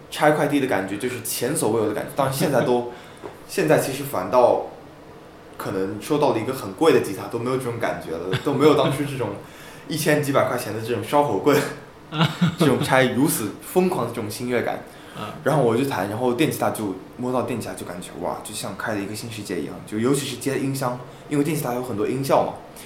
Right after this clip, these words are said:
Speaker 1: 就是这个琴的声音怎么可以这样子啊？就是这种，然后练琴就很，练得更加疯狂了。因为，
Speaker 2: 嗯，嗯。
Speaker 1: 对，对，差不多就是这种感觉。
Speaker 2: 嗯，
Speaker 1: 对。
Speaker 2: 那最后还是用什么样的一种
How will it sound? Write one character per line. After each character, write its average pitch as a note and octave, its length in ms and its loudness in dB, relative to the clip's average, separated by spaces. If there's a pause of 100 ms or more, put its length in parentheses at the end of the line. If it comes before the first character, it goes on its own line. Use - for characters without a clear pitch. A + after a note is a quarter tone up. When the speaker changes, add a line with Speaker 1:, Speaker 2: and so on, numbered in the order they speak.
(240)
Speaker 1:
就 C#3+ 140 -2
是 A#2+ 180 -2 (180)
这 C#3+ 100 -4
个 C3 60 -6
琴 C3+ 220 -2
的 D3+ 80 0
声 F3 160 0
音 F3+ 140 0
怎 C#3 100 -2
么 A2 80 -2
可 D3+ 160 6
以 D3+ 80 8
这 F#3 140 8
样 C#3 240 6
子 - 120 -4
啊？ E2 100 -2
就 - 80 -8
是 B2 180 -10
这 A2+ 100 -6
种， F#2+ 140 -4 (640)
然 A#2+ 100 0
后 C#3 60 2
练 C#3+ 200 4
琴 A#2+ 160 -4
就 C3+ 140 0
很， A2 200 -4
练 C3 140 2
得 A#2 60 -4
更 C#3+ 140 -2
加 A2 140 4
疯 B2 200 -4
狂 F#2+ 260 -2
了。 G2 120 -8 (880)
因 D#3 80 2
为， C#3+ 80 4
Speaker 2:
嗯， - 100 -2
嗯。 A#2+ 240 -10 (360)
Speaker 1:
对， F#2 340 2 (320)
对， E2+ 240 -4
差 C#3 180 0
不 A#2 60 0
多 A2+ 80 -4
就 A#2 140 -4
是 G2+ 140 0
这 - 80 -12
种 G#2 160 -4
感 - 200 -6
觉。 - 120 -12 (760)
Speaker 2:
嗯， A#2 100 -12
Speaker 1:
对。 - 180 -8
Speaker 2:
那 F3 160 0 (480)
最 E3 120 0
后 D3+ 160 0
还 A2 180 -4
是 C#3 180 -2
用 C3+ 120 -2
什 A2+ 160 -6
么 G#2 80 -2
样 C3+ 160 -2
的 A#2+ 60 -2
一 A2+ 80 -2
种 F2+ 280 -6